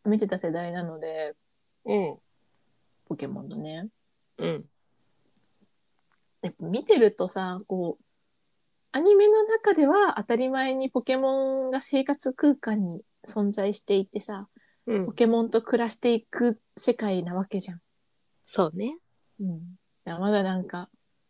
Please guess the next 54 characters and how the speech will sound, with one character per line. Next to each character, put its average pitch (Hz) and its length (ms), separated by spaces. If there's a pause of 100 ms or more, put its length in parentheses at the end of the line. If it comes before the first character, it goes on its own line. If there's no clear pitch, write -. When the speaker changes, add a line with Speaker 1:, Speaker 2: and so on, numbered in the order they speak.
(200)
Speaker 1:
現 196 200
実 190 180
と 208 120
区 247 100
別 220 240
も 185 100
つ - 80
か 233 140
な 220 140
い 196 80
よ 208 140
う 220 60
な 185 300 (280)
年 202 240
頃 196 220
に、 190 320 (600)
あ 196 80
あ 196 40
い 214 120
う 240 60
の 214 120
を 165 40
見 190 120
て 233 80
し 208 140
ま 196 140
う 214 60
と 202 100
さ、 190 500 (800)
Speaker 2:
う 180 60
ん。 160 280
Speaker 1:
や 214 80
っ - 40
ぱ 220 120
り 208 80
な 202 80
ん 196 40
か 190 120
こ 185 380
う、 - 240 (600)
そ 226 260
う 240 40
い 233 320
う、 233 160 (100)
た 330 80
だ 403 120
の 254 140
ゲ 254 240
ー 262 40
ム 220 160
と 185 220
思 196 240
え 220 120
ず、 165 300